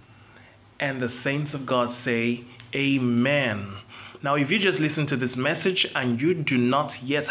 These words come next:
have a relationship with Jesus, it only means that you have not accepted his love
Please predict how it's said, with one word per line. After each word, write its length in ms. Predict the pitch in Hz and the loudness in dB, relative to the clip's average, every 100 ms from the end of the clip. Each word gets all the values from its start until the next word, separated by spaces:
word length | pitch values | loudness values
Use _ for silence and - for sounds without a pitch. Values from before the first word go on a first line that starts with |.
| - | 0
have 140 | 131 | 0
a 60 | 117 | -2
relationship 840 | 113 117 127 156 - 165 160 - | -2 0 2 2 0 -2 -6 -6
with 120 | 143 | -4
Jesus, 640 | 117 143 151 160 180 - - - - - - - - | 0 2 2 2 0 -2 -8 -12 -12 -10 -12 -18 -6
it 140 | 147 | 0
only 240 | 190 240 170 | 4 4 4
means 380 | 139 156 143 - | 2 0 0 -2
that 260 | 113 113 | -4 -2
you 140 | 127 170 | 0 0
have 220 | 139 117 | 0 0
not 240 | 117 143 | 0 0
accepted 580 | - - - 160 160 156 | 0 -6 -4 -4 -2 -2
his 260 | 127 143 123 | -2 -2 -2
love 420 | 107 117 - | 0 -2 -4